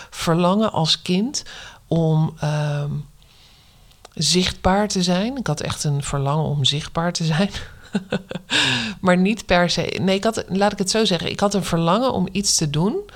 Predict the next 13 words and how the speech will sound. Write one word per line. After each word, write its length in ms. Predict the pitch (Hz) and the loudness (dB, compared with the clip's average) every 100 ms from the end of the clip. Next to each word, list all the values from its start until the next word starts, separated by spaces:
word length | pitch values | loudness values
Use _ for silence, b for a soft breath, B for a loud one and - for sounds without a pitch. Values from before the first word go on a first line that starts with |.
| B B B B | B B B B
waarbij, 640 | B 175 165 165 160 156 156 - | B 2 4 4 4 2 0 -4
waarbij 520 | 160 160 160 170 180 | 0 2 4 4 2
ik 260 | - 160 - | 0 -2 -2
applaus 440 | - 170 196 170 | 0 4 4 4
ontving. 480 | - - 127 95 - - - - | 0 -2 -2 -2 -6 -12 -20 -8
Hè, 180 | 156 196 | -2 2
dus, 340 | 170 170 - - B B B | 2 4 2 -2 B B B
eh, 300 | 151 147 147 147 | 2 4 2 2
dansen, 800 | 160 175 170 - 151 143 147 - | 4 4 2 2 2 0 -2 -2
eh, 200 | 143 139 | -2 -2
vond 200 | 143 151 | -2 -4
ik 100 | - | -2
geweldig. 680 | - 139 135 135 127 127 | -2 0 2 0 0 -2